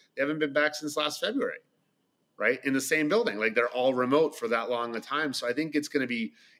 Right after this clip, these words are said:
interesting at what do we do when we have to start coming back, and what does that coming back look like? And I think the B two B segment's gonna be very much driven by kind of rebuilding those bonds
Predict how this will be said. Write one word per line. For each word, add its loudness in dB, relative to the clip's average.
interesting 2
at -4
what 4
do 4
we 2
do 0
when -2
we 0
have -2
to -12
start -4
coming -8
back, 0
and -8
what 2
does 0
that -4
coming -10
back -6
look -8
like? -14
And -2
I 0
think -4
the -6
B -4
two -2
B -2
segment's -2
gonna -6
be -4
very 4
much -2
driven 0
by 2
kind -8
of -8
rebuilding -2
those -2
bonds -8